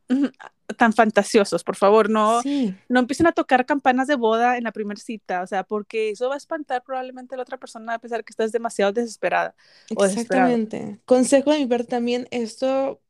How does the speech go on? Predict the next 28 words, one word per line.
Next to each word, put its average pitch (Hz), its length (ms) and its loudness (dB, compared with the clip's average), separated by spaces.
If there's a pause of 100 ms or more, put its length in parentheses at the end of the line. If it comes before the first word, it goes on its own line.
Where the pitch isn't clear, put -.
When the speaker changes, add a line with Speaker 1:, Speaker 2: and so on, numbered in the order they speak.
Speaker 2:
me 208 360 -2
funciona 202 540 -4
para 208 280 -2
no 196 280 -2
ilusionarme 202 680 -4
tan 202 200 -4
rápido. 202 560 -4 (920)
Eh, 196 540 0 (840)
siempre 262 600 0
la 277 180 2
primera 240 360 0
cita, 262 360 -4
el 254 100 -2
acercamiento 214 720 -4
que 240 100 -6
le 214 100 -2
doy 196 340 0
es 196 140 -4
de 202 100 -4
compas, 185 480 -4
es 185 120 -6
de 202 60 0
amigos. 180 440 0
Estoy 202 180 -4
conociendo 220 460 -2
a - 20 -2
un 202 60 -2
amigo. 180 380 -4